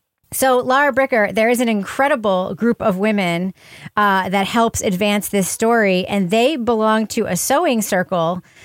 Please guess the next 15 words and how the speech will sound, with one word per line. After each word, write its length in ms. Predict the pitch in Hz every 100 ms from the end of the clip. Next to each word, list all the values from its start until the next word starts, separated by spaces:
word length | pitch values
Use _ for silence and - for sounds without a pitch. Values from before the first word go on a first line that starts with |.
| -
with 200 | - 220
an 120 | 214 226 -
unbelievable 720 | 262 294 285 277 254 226 233
name 280 | 240 262 233
that 140 | 202
they 140 | 214 208
should 180 | 202 170
probably 440 | 240 240 233 208
copyright. 800 | - 240 262 247 190 170 185 -
Would 200 | 208 247
you 140 | 269 285
or 120 | 247
would 200 | 262 220
you 120 | 240
not 480 | 226 233 208 -